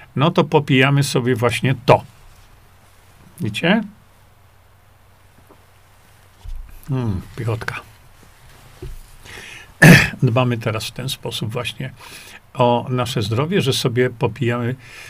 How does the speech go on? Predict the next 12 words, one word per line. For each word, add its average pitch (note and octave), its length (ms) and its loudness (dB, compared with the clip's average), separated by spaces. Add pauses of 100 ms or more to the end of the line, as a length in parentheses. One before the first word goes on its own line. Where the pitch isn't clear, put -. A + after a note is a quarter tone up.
(200)
y, A#2+ 300 4 (360)
omega A#2 400 -2
trzy B2 240 -2
sześć G2+ 280 0
dziewięć C#3+ 340 2
w - 80 -10
tym A#2 160 -6
przypadku C#3+ 680 0
o B2 240 -2
unikatowej, B2 840 4
y, A#2+ 120 0
formulacji. B2 920 0